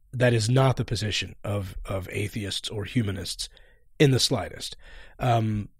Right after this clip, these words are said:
that would be absurd for someone to go, "I don't understand, uh,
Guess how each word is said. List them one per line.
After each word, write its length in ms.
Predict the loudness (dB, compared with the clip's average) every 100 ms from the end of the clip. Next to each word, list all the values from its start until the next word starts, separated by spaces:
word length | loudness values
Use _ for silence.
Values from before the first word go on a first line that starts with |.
| _ _ -10
that 520 | -8 -6 0 4 4
would 100 | 4
be 140 | 2
absurd 420 | 0 0 -4 -6 -16 -20 _ -8
for 100 | 0
someone 320 | 4 6 6 4
to 60 |
go, 360 | 2 0 0 0
"I 140 | 4 8
don't 140 | 8
understand, 680 | 8 6 6 6 6 4 0 -10 -20 -6
uh, 300 | -2 0 0